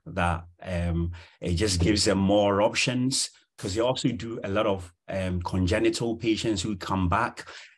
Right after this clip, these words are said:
Um, um, uh, we had an electrically isolated patient, you know, electrically, um, patient with an electrically, electrical heart isolation. So the R V was separated from the L V, um, 'cause I think the R V was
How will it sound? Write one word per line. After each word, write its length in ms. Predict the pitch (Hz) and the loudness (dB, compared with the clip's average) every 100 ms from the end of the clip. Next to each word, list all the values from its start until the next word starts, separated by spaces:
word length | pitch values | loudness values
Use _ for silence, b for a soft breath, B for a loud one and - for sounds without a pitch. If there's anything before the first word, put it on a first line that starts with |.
| - | -10
Um, 680 | - 95 92 90 87 90 87 - | -2 0 2 0 0 -2 -4 -6
um, 320 | 90 90 87 82 | -4 -2 -2 -4
uh, 120 | 64 - 92 | -10 -10 -6
we 180 | 98 | -2
had 160 | 92 107 | 0 2
an 140 | 95 | 2
electrically 460 | 95 107 - 98 92 | 2 2 0 -4 -4
isolated 720 | 95 101 - 101 101 107 98 90 | -2 0 2 2 0 0 -6 -2
patient, 500 | 101 95 101 92 - 95 - - 85 | -2 0 -2 -4 -6 -12 -12 -12 -8
you 180 | 98 90 | -4 -2
know, 160 | 90 | -4
electrically, 680 | 95 101 104 95 104 92 90 B B _ _ - | -2 -4 -2 -4 -2 -2 -4 B B _ _ -8
um, 420 | 82 - 87 85 - | -6 -4 -4 -4 -4
patient 340 | - 110 120 101 | 2 2 4 2
with 100 | 95 | 2
an 120 | 90 | 2
electrically, 800 | 98 110 117 101 98 95 92 - | 0 0 -2 -2 -6 -4 -8 -8
electrical 580 | 95 101 107 107 110 101 | -2 -2 -2 -4 -2 -2
heart 300 | 92 101 98 101 | 0 -2 -2 -4
isolation. 680 | 95 - 98 104 104 101 | -2 0 0 0 2 2
So 120 | 98 95 | 2 0
the 120 | 92 | 0
R 260 | 110 117 | 2 0
V 260 | 107 113 107 B B - | 0 -4 -8 B B -8
was 140 | 95 | -4
separated 580 | - 110 - 95 101 92 | -2 -2 0 0 0 -2
from 240 | - 92 | -2 -4
the 200 | 95 90 | -4 0
L 220 | 101 107 98 | 2 4 4
V, 380 | 98 113 120 B B B - | 0 -2 -4 B B B -4
um, 500 | 95 92 92 92 87 | 0 0 0 0 -2
'cause 240 | 107 87 | -4 -2
I 80 | 90 | -2
think 300 | 87 120 117 | 0 0 4
the 180 | 101 - | 2 2
R 220 | 104 110 | 0 0
V 280 | 92 101 101 | 0 0 0
was 380 | 92 85 - | -2 -4 -6